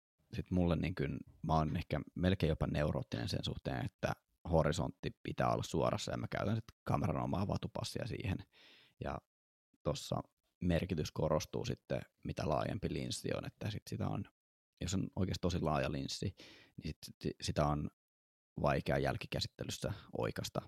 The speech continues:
tai se voi olla vaikeampi oikasta. Et jos sinne horisontti tulee vähän vääristymään, niin sitten Lightroom on silleen, että mitä vittua täällä tapahtuu.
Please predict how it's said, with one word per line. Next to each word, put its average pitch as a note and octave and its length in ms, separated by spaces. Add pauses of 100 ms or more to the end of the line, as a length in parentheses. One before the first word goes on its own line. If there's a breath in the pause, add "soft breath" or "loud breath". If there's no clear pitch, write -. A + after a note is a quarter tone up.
(320)
tai - 140
se D#2+ 100
voi D#2 160
olla B1+ 260 (200)
vaikeampi - 580 (840)
oikasta. - 400 (500)
Et - 140
jos - 100
sinne C#2+ 220 (480 loud breath)
horisontti D2+ 440
tulee B1 180
vähän D2 220
vääristymään, - 580
niin - 80
sitten - 300 (800)
Lightroom B1 480
on - 180
silleen, - 280
että - 120 (120)
mitä - 160
vittua - 260
täällä - 200
tapahtuu. - 460